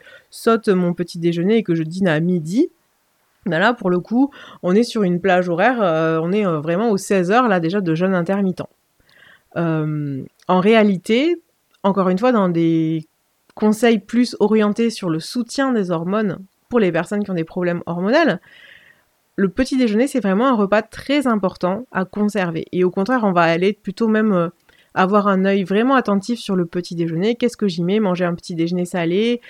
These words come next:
enfin en tout cas un proté-, un petit déjeuner protéiné et avec un apport en lipides. Ça n'a pas besoin d'être forcément hyper salé au sens, euh, le jambon, euh,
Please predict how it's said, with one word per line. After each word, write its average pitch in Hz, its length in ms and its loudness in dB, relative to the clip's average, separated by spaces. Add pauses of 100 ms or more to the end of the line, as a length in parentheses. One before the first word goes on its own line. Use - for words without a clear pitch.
(240)
enfin 170 360 -4
en 170 40 -6
tout - 100 -16
cas 190 200 2
un 175 80 -2
proté-, 185 300 -4
un 185 100 -2
petit 185 240 -6
déjeuner 190 320 0
protéiné 233 920 0
et 233 120 4
avec 202 240 2
un 185 80 0
apport 185 320 0
en 151 80 -2
lipides. 185 540 -2
Ça 180 100 -6
n'a 160 80 0
pas 185 160 -4
besoin 190 220 -2
d'être 175 200 -6
forcément 185 540 -4 (160)
hyper 226 380 2
salé 208 340 2
au 165 100 0
sens, 190 380 -4
euh, 156 420 -2
le 160 140 -2
jambon, 180 560 0
euh, 156 340 2